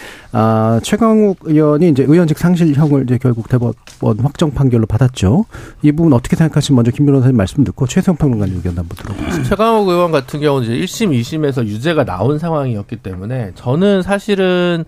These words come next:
Speaker 2: 그 했던 행위가 결국은 이제 업무방해죄, 조국 장-, 전 장관 아들의 인턴 증명서 발급의 허위와 관련된 부분인데, 두 가지 쟁점이 있었던 것 같아요, 저는. 하나는 이 했던 행위가 제가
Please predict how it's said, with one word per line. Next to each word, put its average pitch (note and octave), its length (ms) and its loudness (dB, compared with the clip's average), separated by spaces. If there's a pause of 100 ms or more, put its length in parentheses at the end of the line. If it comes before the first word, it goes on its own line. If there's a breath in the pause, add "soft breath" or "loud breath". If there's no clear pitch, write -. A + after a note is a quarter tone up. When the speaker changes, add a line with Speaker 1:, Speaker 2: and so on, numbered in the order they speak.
(340 loud breath)
Speaker 2:
그 C#3 260 2
했던 F#3+ 360 -2
행위가 G3 340 2
결국은 B2 460 0
이제 F#2+ 160 -4
업무방해죄, G#2+ 880 -2
조국 G#2 280 -10
장-, G2+ 360 -10
전 G#2 180 -6
장관 G2 340 -8
아들의 F#2 520 -10
인턴 G#2 340 -4
증명서 A2 600 -2 (320 loud breath)
발급의 A#2+ 640 0
허위와 F3 800 -2
관련된 G2+ 520 -4
부분인데, G#2+ 760 -6 (520 loud breath)
두 C3 140 -12
가지 F#3 200 0
쟁점이 D#3 440 -2
있었던 D#3 440 -2
것 C#3 60 -6
같아요, G#2 320 -6
저는. F#2+ 220 -8
하나는 E3 800 -2 (340 soft breath)
이 D3 140 -4
했던 A3 380 -2
행위가 F#3 720 0 (260 soft breath)
제가 F#3+ 440 2